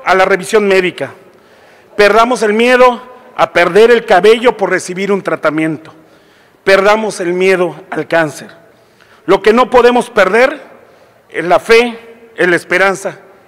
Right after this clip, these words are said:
y sobre todo es el tiempo. Hoy sirvan estas palabras como homenaje para recordar a todas las que hoy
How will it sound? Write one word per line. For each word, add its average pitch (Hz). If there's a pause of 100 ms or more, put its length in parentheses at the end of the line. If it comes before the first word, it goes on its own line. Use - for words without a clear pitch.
y 156
sobre 180
todo 185
es 165
el 147
tiempo. 147 (920)
Hoy 247 (320)
sirvan 254
estas 233
palabras 233
como 190
homenaje 220 (380)
para 190
recordar 208
a 160
todas 233
las 180
que 180
hoy 233